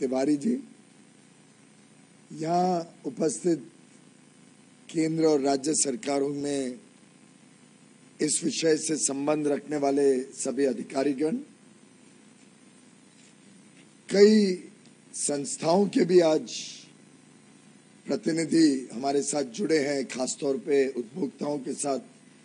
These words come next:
जो संबंध रखते हैं। कई इंडस्ट्री एसोसिएशंस के भी मित्र यहाँ पर उपस्थित हैं।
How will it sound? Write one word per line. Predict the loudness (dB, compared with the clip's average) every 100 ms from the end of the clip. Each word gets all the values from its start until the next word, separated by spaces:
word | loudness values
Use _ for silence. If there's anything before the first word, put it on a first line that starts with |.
| -20 -20 -10
जो | -8
संबंध | -6 -4 -4 -2
रखते | -2 -4 -6
हैं। | -6 -6 -8 -16 -20 -20 -20 -20 -20 -20 -20 -20 -20 -20 -20 -20 -20 -20 -20 -20 -20 -20 -20 _ -18 2
कई | 6 8 6 4 -2 -4
इंडस्ट्री | -2 0 -2 0 2
एसोसिएशंस | 4 2 -4 -2 -4 -2 -6 -6 -6
के | -2
भी | 0 0 -2 -8 -6
मित्र | -4 -2 -2
यहाँ | 0 0 -4
पर | -2 -4 -4 -10 -16
उपस्थित | -14 -8 -8 -6 -8 -6
हैं। | -6 -6